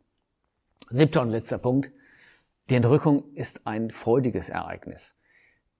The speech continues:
Nochmal, Paulus sagt, er nennt sie die glückselige Hoffnung. Sie ist da zumindest eingeschlossen. Sie ist ein Grund zur Freude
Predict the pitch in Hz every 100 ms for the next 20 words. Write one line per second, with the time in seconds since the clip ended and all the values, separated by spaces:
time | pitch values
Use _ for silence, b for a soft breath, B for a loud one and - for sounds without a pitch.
0 | _ 127 87 117 127 127 - 120 110 -
1 | 104 107 - - _ 107 110 135 117 92
2 | 98 117 - 127 139 - 117 113 113 107
3 | 107 104 - _ - 120 - 107 73 -
4 | 120 - 107 - 107 101 101 - _ 120
5 | 123 107 - - - - - _ _ _
6 | _ _ _ _ _ _ _ _ _ B
7 | B B 123 110 107 101 113 156 156 120
8 | - 110 104 104